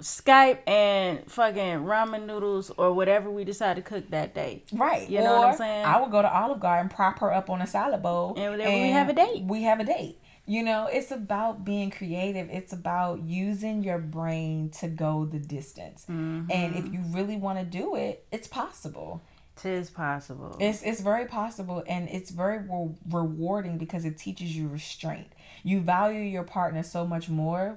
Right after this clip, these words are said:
Speaker 2: when you don't have an option. Like, the option to see them is taken away from you.
Speaker 1: Mm-hmm.
Speaker 2: So you have no choice but to learn to love them through the distance,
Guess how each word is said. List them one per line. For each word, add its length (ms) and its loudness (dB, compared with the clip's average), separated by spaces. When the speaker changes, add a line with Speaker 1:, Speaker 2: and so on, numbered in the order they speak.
Speaker 2:
when 280 -2
you 400 -4
don't 340 -2
have 240 -2
an 120 -6
option. 580 -8
Like, 340 0
the 200 6
option 340 0
to 140 -6
see 260 -6
them 340 -4
is 120 -4
taken 340 -2
away 220 0
from 200 -10
you. 80 -10
Speaker 1:
Mm-hmm. 400 -6
Speaker 2:
So 120 0
you 220 0
have 220 2
no 160 -2
choice 640 -8
but 280 2
to 140 -4
learn 720 -2
to 120 -2
love 340 2
them 280 0
through 180 -4
the 120 -4
distance, 680 -10